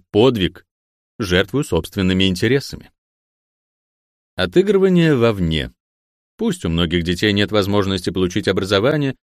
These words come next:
пусть мы ютимся в однокомнатной конурке и каждый день выпиваем, но зато я патриот, потому что болею за национальную сборную по футболу и приколол к лацкану пальто значок с кривлянским черно-зеленым желудем.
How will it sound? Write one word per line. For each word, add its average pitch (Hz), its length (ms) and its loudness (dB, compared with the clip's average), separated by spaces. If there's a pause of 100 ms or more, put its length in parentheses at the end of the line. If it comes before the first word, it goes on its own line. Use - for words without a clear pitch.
(120)
пусть 220 240 -2
мы 117 100 0
ютимся 95 440 -2
в 90 40 -2
однокомнатной 90 640 -2
конурке 135 540 0
и - 20 2
каждый 85 340 -4
день 82 200 -2
выпиваем, 135 560 0
но 190 220 -4
зато 113 320 -2
я 127 100 0
патриот, 92 580 -2 (200)
потому 78 220 -8
что 85 220 -6
болею 87 360 2
за 104 80 0
национальную 76 560 -4
сборную 92 380 0
по 113 80 -4
футболу 208 420 0
и 208 200 -4
приколол 185 540 0
к - 60 -8
лацкану 139 400 0
пальто 123 300 2
значок 113 400 -2
с - 80 -16
кривлянским 110 560 -2
черно-зеленым 85 720 0
желудем. 62 480 -14